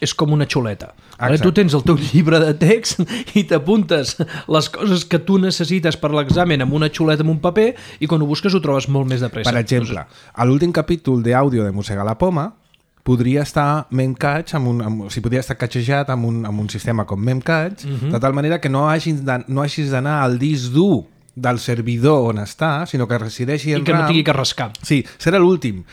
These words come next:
Speaker 2: perquè si tu busques el dos-cents quaranta-tres, que igual
Speaker 1: Doncs el
Speaker 2: fa
Speaker 1: vas a buscar a disco.
Speaker 2: Clar, perquè possiblement ja s'hagi desaparegut de la memòria temporal, d'aquest
Speaker 1: Segur.
Speaker 2: espai temporal, eh, que, que pugui
Speaker 1: Segur.
Speaker 2: residir.
Speaker 1: Bueno, de fet, pensa que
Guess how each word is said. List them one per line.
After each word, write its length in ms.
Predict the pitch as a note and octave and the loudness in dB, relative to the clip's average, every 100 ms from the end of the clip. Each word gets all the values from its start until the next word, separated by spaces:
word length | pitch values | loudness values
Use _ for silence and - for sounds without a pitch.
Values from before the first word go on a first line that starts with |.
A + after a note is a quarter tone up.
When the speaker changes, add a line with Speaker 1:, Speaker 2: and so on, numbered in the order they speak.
| - | -8
Speaker 2:
perquè 200 | - B2+ | -4 -4
si 100 | G#2+ | -4
tu 100 | A#2+ | -2
busques 420 | D#3+ F#3 - D3 - | -2 -2 -2 -6 -4
el 140 | A#2+ A#2+ | -2 -2
dos-cents 340 | A#2+ D#3 D#3+ | -2 -2 -2
quaranta-tres, 600 | E3 D#3 C#3+ C#3 D3+ E3 | 0 0 0 -2 -2 -4
que 80 | - | -4
igual 220 | A#2 - | 0 2
Speaker 1:
Doncs 20 | C3+ | 4
el 80 | |
Speaker 2:
fa 80 | D3 D3 | 4 4
Speaker 1:
vas 80 | D3+ | 4
a 40 | |
buscar 260 | D#3+ D#3 D#3+ | 2 4 2
a 20 | |
disco. 380 | C3+ A#2+ - C3+ | 2 -2 -4 -2
Speaker 2:
Clar, 200 | D3+ C3+ | 0 0
perquè 300 | B2+ C3 G#2 | 0 -4 -4
possiblement 420 | B2+ C#3 D3+ D#3 | -2 0 0 2
ja 120 | D3+ | 0
s'hagi 340 | - C#3+ C3+ D3 | -2 -4 -2 -2
desaparegut 560 | B2+ A#2+ A#2 A2 C3 | -2 -2 -4 -4 -2
de 80 | B2 | 0
la 120 | A#2 | 0
memòria 400 | A2+ A2 A#2 A#2 | 2 2 2 0
temporal, 680 | A#2 A#2 G#2+ A#2 B2+ B2+ C#3 | 0 -2 0 2 4 2 0
d'aquest 180 | B2+ G#2 | -4 -2
Speaker 1:
Segur. 160 | A#2 A2 | -2 0
Speaker 2:
espai 240 | B2+ A#2+ | 0 0
temporal, 560 | A#2+ A2+ A#2 A2 A2 B2 | 0 -2 -2 -2 -2 -4
eh, 200 | F#2+ A#2+ | -6 -8
que, 140 | A2+ F#2 | -8 -10
que 120 | - | -10
pugui 260 | - G#2 F#2 | -6 -6 -2
Speaker 1:
Segur. 240 | D3 C3 | -2 -2
Speaker 2:
residir. 160 | F2+ D2+ | -4 -2
Speaker 1:
Bueno, 220 | E3 G3 F#3 | 0 2 0
de 140 | C#3 | 0
fet, 220 | C#3+ D3 | 0 0
pensa 260 | C#3 B2 D#3+ | -2 -2 0
que 200 | F3 | 0